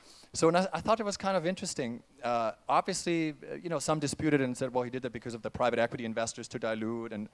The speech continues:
whatnot." I don't think it even matters what the mo-, motivations were. I, I think it was very successful and resonated, not only because it, it served a purpose or it was in, in line with the mission of the company, but also because how he did it. And that's where the romantic part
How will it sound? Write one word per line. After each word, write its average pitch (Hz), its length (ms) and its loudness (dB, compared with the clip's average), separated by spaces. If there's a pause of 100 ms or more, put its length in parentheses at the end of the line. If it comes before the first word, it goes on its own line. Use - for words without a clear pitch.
(140)
whatnot." 123 440 -2
I 170 60 0
don't 208 120 -4
think 208 120 -6
it 165 80 -8
even 147 180 -6
matters 127 320 2
what 120 140 -2
the 117 60 -6
mo-, 113 240 -4
motivations 110 640 -2
were. 113 300 0 (520)
I, 139 200 -4
I 131 80 -6
think 185 180 -6
it 180 80 0
was 147 160 0
very 143 400 2
successful 160 560 -4
and 127 140 -2
resonated, 123 580 0
not 156 260 6
only 214 280 4
because 135 480 0 (280)
it, 123 120 -10 (160)
it 127 160 -8
served 147 300 0
a 139 40 -6
purpose 147 400 -4
or 135 140 2
it 123 80 -2
was 127 240 8
in, 120 240 -6
in 117 140 -4
line 123 280 -2
with 120 140 -4
the 117 100 -2
mission 127 380 -2
of 113 140 -8
the 113 60 -10
company, 120 460 -6
but 127 120 -4
also 135 280 -4
because 127 240 -8
how 180 460 0
he 143 160 -8
did 139 220 -8
it. 104 120 -12 (540)
And 120 100 -4
that's 151 200 0
where 156 100 -4
the 131 100 0
romantic 117 420 -4
part - 380 -8